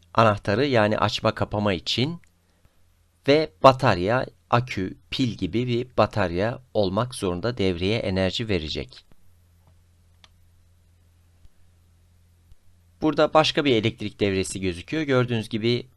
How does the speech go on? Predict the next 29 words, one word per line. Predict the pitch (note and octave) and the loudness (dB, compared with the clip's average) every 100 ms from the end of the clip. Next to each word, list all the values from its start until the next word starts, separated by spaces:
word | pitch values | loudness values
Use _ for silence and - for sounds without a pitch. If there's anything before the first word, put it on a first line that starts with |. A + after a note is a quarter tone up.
| _ | _
batarya | A2 - A#2+ G2 E2+ | -2 2 0 2 -2
var, | A#2+ - _ | -4 -8 _
pil | - A2+ F2 | -2 -2 0
yani. | E2 D#2 D2+ A#2 D3 _ | -6 -6 -6 -8 -8 _
Artı | A2 G#2+ A#2 - | 2 2 0 -8
kutbu | G2 - F2+ | -12 -8 -4
bağlanmış. | F2 F2 E2 E2 C3 - - - _ _ _ _ _ _ _ - | -2 -2 -4 -6 -6 -6 -8 -10 _ _ _ _ _ _ _ 2
Lamba | A2+ C#3+ C#3 A#2 | 4 6 4 2
burada | A2+ D#3+ C#3 | 0 0 4
yanmadığını | B2+ C3 G#2+ F#2 F#2 F2 | 4 4 2 -2 -4 -4
görüyoruz. | E2 F2 F2 F2 D3 - - | -4 -4 -2 -4 -6 -10 -2
Yanmama | G#2+ B2+ C3+ B2+ A#2+ | 2 2 2 -2 -2
sebebi | - A2 B2 C3 G2 | -2 0 2 0 -4
ne? | D3+ - | -4 2
Bağlantı | A2+ A2 A2 - | 4 4 0 -2
kabloları | G2+ F#2+ G#2 G#2 A#2+ | -4 -2 -2 -2 -2
da | F#2 | -4
tam. | - G#2+ F3+ _ _ _ _ _ _ - | -6 -6 -8 _ _ _ _ _ _ -2
Buradaki | D#3+ D3 B2+ | 2 2 2
anahtar | A#2 B2 A2+ C#3+ D#3 | 2 2 2 -2 0
gördüğünüz | C3+ B2+ B2+ A2+ | 2 2 2 -2
gibi | G#2+ F#3 | -2 -2
açık. | B2+ - - - - _ _ _ _ _ _ - | -2 -2 -6 -12 -20 _ _ _ _ _ _ 2
Yani | A2+ A#2+ | 2 4
akımın | A#2 B2+ C3+ C#3+ B2 | -2 0 0 0 0
geçmesini | A#2 A2 A2+ G2+ - E3 | 0 0 -4 -6 -4 -4
engelliyor. | - A#2+ A2+ G#2 F2+ D#2 C#2+ C#2 _ _ _ - | -2 0 0 0 -2 -4 -6 -10 _ _ _ -4
Buna | B2 C3 | -2 0
anahtar | C3 G#2+ - C3 F3 | 0 0 0 -2 -2